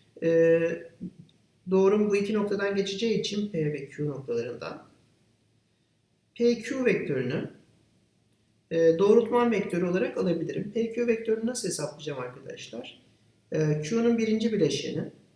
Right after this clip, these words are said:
bir eksi, e, P'nin birinci bileşeni eksi üç, yani bir eksi eksi üç i artı, e,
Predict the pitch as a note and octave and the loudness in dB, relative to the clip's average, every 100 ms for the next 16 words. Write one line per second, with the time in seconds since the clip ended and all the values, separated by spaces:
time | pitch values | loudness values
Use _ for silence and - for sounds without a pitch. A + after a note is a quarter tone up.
0 | _ _ _ _ _ _ _ _ _ C3+ | _ _ _ _ _ _ _ _ _ -6
1 | D#3 - - - - _ _ G3 G#3 G3+ | -2 -2 -6 -10 -20 _ _ 0 0 0
2 | - A#3 D#4 - - - _ _ E3+ E3 | 2 2 2 -4 -14 -20 _ _ 2 6
3 | E3 E3 E3 E3+ E3 - _ _ _ _ | 8 8 6 2 -6 -12 _ _ _ _
4 | _ - A3+ A3+ A3 D#3+ D3 C#3+ C3+ C3+ | _ 0 4 6 4 2 0 -2 -2 -4
5 | A3+ C4 F3+ - - D#3+ - - F3 D#3+ | -4 -2 -2 -4 -4 -4 -4 -4 -2 0
6 | A#3 C#4 - _ _ - E3 A3 C4 D#3+ | 0 -2 -12 _ _ -14 -4 -2 0 -2
7 | D3+ - - D#3 - - - - - - | -2 -4 -4 -4 -4 -10 -10 -10 -10 -14
8 | - _ _ _ _ _ _ _ _ _ | -16 _ _ _ _ _ _ _ _ _
9 | _ _ _ _ _ _ _ _ _ _ | _ _ _ _ _ _ _ _ _ _
10 | _ _ _ _ _ _ _ _ _ _ | _ _ _ _ _ _ _ _ _ _
11 | _ _ _ - C#3 B2 - - - _ | _ _ _ -14 -10 -6 -8 -10 -18 _
12 | _ _ _ - F#3 F3 - - A3 A3 | _ _ _ -6 0 0 0 -2 -2 -4
13 | - _ _ _ _ _ _ | -12 _ _ _ _ _ _